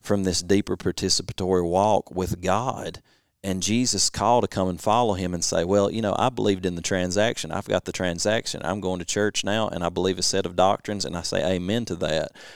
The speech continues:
but I'm not really wa-, interested in deepening my prayer life or learning to, to slow down or,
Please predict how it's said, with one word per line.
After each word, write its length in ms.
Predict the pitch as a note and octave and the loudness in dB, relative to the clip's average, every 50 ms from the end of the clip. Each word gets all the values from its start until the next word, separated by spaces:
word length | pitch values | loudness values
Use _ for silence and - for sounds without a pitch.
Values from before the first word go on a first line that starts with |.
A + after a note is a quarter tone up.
| - _ - | -10 _ 2
but 100 | F#2+ F2 | 4 4
I'm 160 | F2 F2 F2 | 4 4 4
not 200 | F#2+ F#2 C#2 E2 | 4 2 4 4
really 180 | F#2 F2+ E2+ | 4 4 4
wa-, 240 | E2 E2 F2 F2+ - | 2 0 -4 -6 -4
interested 540 | - F2+ F#2 F2 E2 E2 E2 D#2 - - E2+ | -2 -2 -2 0 2 2 2 0 0 -2 -4
in 100 | E2 E2 | -6 -4
deepening 380 | E2 E2 D#2+ - - F#2+ D#2+ E2 | -2 -2 -4 -4 -4 -8 -6 -6
my 140 | E2 D2+ | -6 -6
prayer 280 | - - - E2+ E2+ F2 | -6 -2 0 0 2 2
life 420 | E2 E2+ E2+ E2+ E2 E2 E2 - | 0 0 0 0 0 0 -2 -4
or 80 | E2+ E2 | -6 -4
learning 340 | E2 E2 E2+ E2+ E2+ E2 D#2 | -4 -2 -2 -2 -4 -4 -6
to, 120 | D#2+ E2 - - - - - _ | -8 -10 -10 -14 -18 -20 -18 _
to 100 | - F2 | -6 -2
slow 340 | - - - E2+ E2 F2 E2+ | -2 0 2 4 4 4 4
down 520 | E2 E2+ F2 F2 F2 F2 E2+ E2+ F2 E2+ | 2 2 0 2 0 0 0 -2 -2 -4
or, 120 | D#2+ D2 | -4 -6